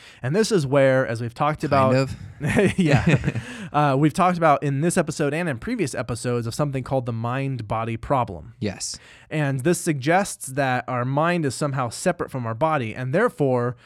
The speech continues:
Speaker 1: because it doesn't exist in a physical reality, must exist in some other reality that interacts with us only in a way that it's convenient for it to do so.
Speaker 2: Yeah.
Speaker 1: Now, presumably, if there were multiple realities,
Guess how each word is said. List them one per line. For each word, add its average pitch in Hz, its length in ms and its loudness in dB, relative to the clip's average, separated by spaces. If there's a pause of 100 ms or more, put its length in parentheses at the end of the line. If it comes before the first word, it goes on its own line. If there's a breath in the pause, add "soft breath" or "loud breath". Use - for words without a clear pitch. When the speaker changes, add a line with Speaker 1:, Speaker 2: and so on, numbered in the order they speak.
(140 soft breath)
Speaker 1:
because 156 300 0
it 127 140 -2
doesn't 135 240 0
exist 120 360 -6
in 113 80 -8
a 107 60 -8
physical 127 480 -6
reality, 120 600 0 (180 soft breath)
must 170 260 0
exist 139 380 -4
in 131 80 -6
some 135 300 -4
other 202 180 2
reality 120 600 -2
that 117 180 -6
interacts 123 360 -8
with 123 120 -8
us 117 300 -8 (180)
only 127 440 -8
in 123 140 -10
a 117 80 -8
way 113 240 -6
that 107 340 -8
it's 117 280 -12
convenient 110 340 -8
for - 60 -10
it 92 80 -12
to 120 60 -14
do 170 120 -2
so. - 300 -8
Speaker 2:
Yeah. 107 200 -4 (140)
Speaker 1:
Now, 120 240 -4 (380 loud breath)
presumably, 165 480 2
if 139 100 0
there 151 120 2
were 135 100 2
multiple 143 720 2
realities, 117 800 0